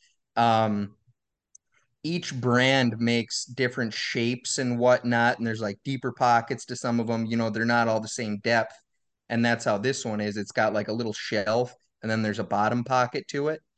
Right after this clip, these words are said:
And, uh, these deer will step right into that first shelf, which is, like, a foot deep, and they'll stick their whole head. He's, like,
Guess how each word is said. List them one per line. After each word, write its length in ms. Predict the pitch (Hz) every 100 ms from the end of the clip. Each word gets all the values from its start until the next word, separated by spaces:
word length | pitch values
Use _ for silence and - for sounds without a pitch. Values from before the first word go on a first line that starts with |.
| _ _ _ -
And, 300 | 117 117 113
uh, 160 | 110
these 300 | 110 131 147
deer 380 | 131 117 117 143
will 240 | 131 127
step 480 | 113 - - 113 120 131
right 240 | 123 117
into 280 | 117 131 131
that 240 | 117 107 -
first 220 | 131 123
shelf, 360 | - 113 123 139
which 200 | 123 120
is, 80 | 117
like, 140 | 107
a 60 | 107
foot 340 | - 151 120
deep, 300 | 123 139 123 - _ -
and 140 | 120
they'll 100 | 160
stick 440 | 160 - 165 170
their 160 | - 135
whole 320 | 151 156 135 -
head. 400 | 156 131 117 131 _ _
He's, 180 | 170 156
like, 220 | 160 147